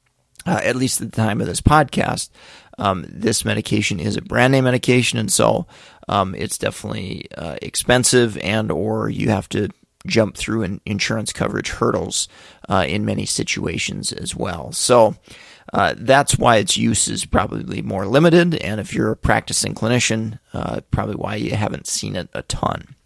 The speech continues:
So, with that said, I definitely have seen it used in clinical practice, usually by, uh, psychiatry,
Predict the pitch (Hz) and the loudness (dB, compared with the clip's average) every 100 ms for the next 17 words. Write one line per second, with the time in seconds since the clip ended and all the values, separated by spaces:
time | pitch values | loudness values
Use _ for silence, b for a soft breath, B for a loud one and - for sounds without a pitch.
0 | _ _ _ _ _ _ _ - - - | _ _ _ _ _ _ _ -20 -8 2
1 | 135 - - B B B B - 131 143 | 4 4 -4 B B B B 2 4 6
2 | 165 160 127 113 135 104 98 98 98 120 | 4 6 6 6 6 2 0 -2 -2 0
3 | 113 95 101 104 113 - 120 127 - 110 | 0 0 4 4 4 -2 0 -2 -2 -2
4 | 104 104 110 104 - - - 113 127 120 | -2 -4 -6 -8 -10 -4 -4 -2 0 2
5 | 110 113 123 123 101 110 117 113 117 117 | 2 2 0 0 0 0 0 0 2 2
6 | 110 - 107 - B B B 101 107 - | 2 2 0 -4 B B B 2 2 4
7 | 113 - 220 - - 101 110 | 0 2 0 0 -2 -4 -4